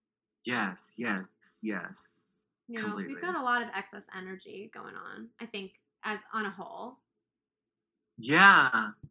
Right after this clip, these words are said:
Speaker 1: Or, like, um, because you, um, I'm starved, I find, like, I'm putting on my best outfits to go grocery shopping 'cause I
Speaker 2: <laughs>
Speaker 1: just need the validation from, like, from groceries that I'm attractive, so I'm putting on, like, the best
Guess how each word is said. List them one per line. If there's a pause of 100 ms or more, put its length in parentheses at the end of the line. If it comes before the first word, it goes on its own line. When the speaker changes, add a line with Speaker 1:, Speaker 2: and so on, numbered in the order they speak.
(380)
Speaker 1:
Or,
like,
um,
because
you, (100)
um,
I'm
starved,
I
find,
like,
I'm
putting
on (380)
my
best
outfits
to
go (140)
grocery
shopping
'cause
I
Speaker 2:
<laughs>
Speaker 1:
just
need
the
validation
from,
like, (680)
from
groceries
that
I'm
attractive,
so
I'm
putting
on,
like,
the
best